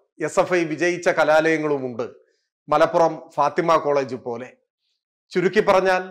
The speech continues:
വൻതോതിലുള്ള ഇടതുപക്ഷ വിരുദ്ധ പ്രചാരവേലയ്ക്കിടയിൽ, കേരളത്തിനു തന്നെ ഒരു വേള എതിരായി മാറിയ നുണപ്രചാരണം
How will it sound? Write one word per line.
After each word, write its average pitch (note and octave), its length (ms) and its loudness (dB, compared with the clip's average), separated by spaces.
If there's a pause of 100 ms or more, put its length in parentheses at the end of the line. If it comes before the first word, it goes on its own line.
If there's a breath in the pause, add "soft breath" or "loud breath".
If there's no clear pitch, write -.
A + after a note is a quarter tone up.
(720)
വൻതോതിലുള്ള F#3+ 880 4 (320)
ഇടതുപക്ഷ F#3 540 0
വിരുദ്ധ D#3+ 360 -2
പ്രചാരവേലയ്ക്കിടയിൽ, D3 1120 0 (1040)
കേരളത്തിനു A3 640 4
തന്നെ A3 220 0 (140)
ഒരു F3+ 180 2
വേള F3+ 200 4 (300)
എതിരായി F3+ 480 4
മാറിയ C#3 280 0 (640)
നുണപ്രചാരണം E3+ 800 2